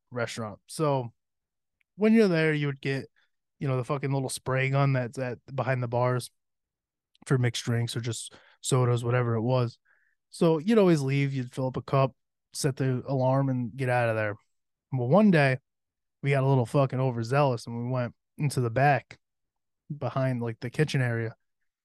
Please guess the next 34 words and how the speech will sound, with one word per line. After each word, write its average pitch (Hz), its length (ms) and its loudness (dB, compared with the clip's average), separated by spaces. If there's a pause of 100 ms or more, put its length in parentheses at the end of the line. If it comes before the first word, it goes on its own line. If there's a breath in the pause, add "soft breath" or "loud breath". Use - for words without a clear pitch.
(160)
and 117 100 -6
we 120 120 -4
just 120 180 -4
fucking 123 220 -4
started 113 200 -4
whipping 120 280 -4
up 107 120 -6
sandwiches, 113 500 -4
dude. 113 220 -4
And 104 160 -8 (180)
we're 143 280 2
just - 160 -4
sitting, 131 320 -6
we 135 120 -2
open 143 260 0
the 131 80 -2
doors, 131 440 -2
we 131 60 -10
go 135 140 0
back 131 260 0
into 131 160 -2
the 131 100 2
bar 127 260 0
area, 123 300 -2
not 120 180 -6
thinking 127 220 -8
anything 120 280 -6
of 117 160 -6
it. 120 40 -6
We're 120 140 -8
just 117 160 -10
fucking 123 280 -6
eating 117 180 -8
sandwiches. 120 640 -6